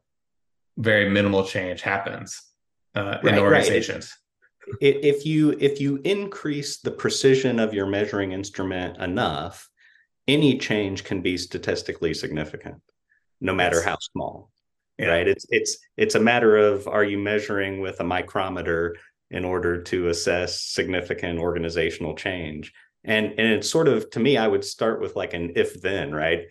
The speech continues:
Speaker 2: If, if organizational change, if the domain of organizational change is on these micro process levels, who cares? I, I, I,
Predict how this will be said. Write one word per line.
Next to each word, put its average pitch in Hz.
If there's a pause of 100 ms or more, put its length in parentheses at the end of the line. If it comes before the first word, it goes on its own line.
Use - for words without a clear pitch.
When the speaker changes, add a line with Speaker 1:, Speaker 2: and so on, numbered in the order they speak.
(260)
Speaker 2:
If, 135 (360)
if 165
organizational 120
change, 82
if 110
the 98
domain 104
of 101
organizational 87
change 80 (320)
is 95
on 92
these 87
micro 90
process 80
levels, 82 (1040)
who 113
cares? - (500)
I, 117
I, 110
I, 104